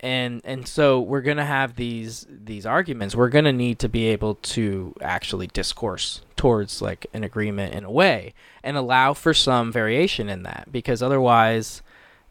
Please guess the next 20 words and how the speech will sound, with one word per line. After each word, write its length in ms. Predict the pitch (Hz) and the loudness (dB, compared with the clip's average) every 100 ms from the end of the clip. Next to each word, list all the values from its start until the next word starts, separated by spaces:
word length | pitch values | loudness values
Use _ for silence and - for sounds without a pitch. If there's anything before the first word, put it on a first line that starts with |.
| - | -6
i-, 120 | 87 - | -4 -2
if, 320 | 120 147 - | 2 2 2
if 160 | - 147 | 0 2
we 80 | 151 | 2
keep 300 | - 214 - | 4 0 4
the 100 | 175 | 6
rhetoric 400 | 170 160 156 - | 8 8 6 6
where 320 | 139 131 131 | 8 10 8
essentially 540 | 95 - 143 - 143 | 6 2 0 2 4
the, 360 | 127 127 123 113 | 4 6 6 4
the 80 | 131 | 2
example 480 | 117 131 123 127 127 | 0 0 2 4 4
in 80 | 117 | 2
this 240 | 135 - | 0 0
week 260 | 107 117 - | -2 0 -2
would 160 | 110 | -2
be 160 | - 113 | -2 -4
the 160 | 104 107 | -2 -2
government 380 | 117 110 104 | -2 -2 -4
shutdown, 600 | - 135 - 95 78 92 | -2 -2 -2 -4 -8 -10